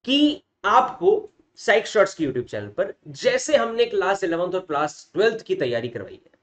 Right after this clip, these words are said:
वैसे ही अब आपकी graduation की तैयारी भी मैं आपको करवाने वाला हूं। Unit wise एक एक आपके subject की एक एक unit, एक एक topic को हम यहां पर complete करने वाले हैं completely free of cost, मतलब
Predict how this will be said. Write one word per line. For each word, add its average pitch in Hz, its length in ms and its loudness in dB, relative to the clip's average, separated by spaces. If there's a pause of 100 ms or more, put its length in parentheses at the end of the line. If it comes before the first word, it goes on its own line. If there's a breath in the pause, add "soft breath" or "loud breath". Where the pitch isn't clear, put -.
(120)
वैसे 262 280 0
ही 294 120 6
अब 254 80 8
आपकी 226 260 2
graduation 175 580 4
की 220 100 -8
तैयारी 170 260 0
भी 180 80 -2
मैं 170 120 0
आपको 156 200 -4
करवाने 139 340 -2
वाला 151 180 2
हूं। 190 220 0 (640)
Unit 277 440 4
wise 226 400 0 (240)
एक 320 220 -2
एक 269 160 0
आपके 185 300 0
subject 170 460 -2
की 214 160 -10 (300)
एक 285 200 0
एक 294 200 0
unit, 196 320 2
एक 214 180 0
एक 240 160 -4
topic 165 360 -2
को 160 80 -2
हम 147 260 -2
यहां 120 140 -8
पर 131 180 -6
complete 123 420 -8
करने 110 200 -8
वाले 113 180 -6
हैं 165 180 -6
completely 254 460 -2
free 240 180 -2
of 240 180 4
cost, 214 220 2
मतलब 196 260 -4